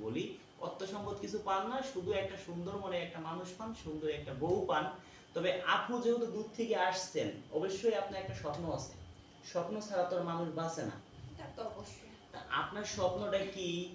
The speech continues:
Speaker 1: কি স্বপ্ন নিয়ে আমার এখানে আসছেন, সেটা আমি কি জানতে পারি? একদম খোলা মনে বলবেন, সত্য কথা বলবেন।
Speaker 2: ভাইয়া, আমি অনেক দূর থেকে আসছি, আমি আপনার গান শুনি, আপনার চ্যানেলে আমি অনেকবার ঘুরে ঘুরে দেখছি, but আমার অনেক ভালো লাগছে।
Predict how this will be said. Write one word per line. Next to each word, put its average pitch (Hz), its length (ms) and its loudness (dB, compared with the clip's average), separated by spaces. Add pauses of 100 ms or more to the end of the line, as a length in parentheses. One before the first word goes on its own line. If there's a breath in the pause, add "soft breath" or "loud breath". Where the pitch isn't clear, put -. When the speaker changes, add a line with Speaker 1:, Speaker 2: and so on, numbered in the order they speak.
(140)
Speaker 1:
কি 196 260 -6
স্বপ্ন 180 420 -2
নিয়ে 180 120 0
আমার 156 180 2
এখানে 156 240 -2
আসছেন, 139 540 0
সেটা 147 280 -4
আমি 143 140 -4
কি - 60 -8
জানতে 147 280 -2
পারি? 127 240 2
একদম 180 340 2
খোলা 196 360 4
মনে 226 220 4
বলবেন, 202 500 0
সত্য - 300 0
কথা 180 220 4
বলবেন। 113 300 -2 (1120)
Speaker 2:
ভাইয়া, 294 220 0
আমি 262 140 -2
অনেক 254 280 -4
দূর 233 140 0 (120)
থেকে 233 220 -2
আসছি, 240 380 -4
আমি 233 240 -4
আপনার 214 320 -6
গান 214 240 -6
শুনি, 233 360 -10 (560)
আপনার 202 720 -8
চ্যানেলে 214 360 -4
আমি 226 140 -8
অনেকবার 214 300 -6 (100)
ঘুরে 220 140 -4
ঘুরে 226 200 -4
দেখছি, 214 320 -8 (100)
but 233 160 -6
আমার 214 160 -4
অনেক 214 140 -6
ভালো 226 300 -6
লাগছে। 208 340 -8